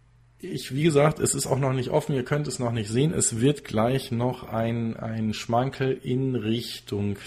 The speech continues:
Tesla und einem meiner Lieblings-YouTuber geben. In diesem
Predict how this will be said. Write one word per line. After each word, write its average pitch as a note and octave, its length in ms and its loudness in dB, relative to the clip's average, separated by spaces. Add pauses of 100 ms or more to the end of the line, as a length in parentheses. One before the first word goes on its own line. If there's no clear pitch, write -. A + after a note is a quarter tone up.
Tesla C#3+ 640 -4
und A2+ 320 -4
einem A2+ 240 -2
meiner A2 260 4
Lieblings-YouTuber C3+ 1040 -2
geben. D#3 440 -2 (1300)
In E3+ 320 4
diesem G#2 840 4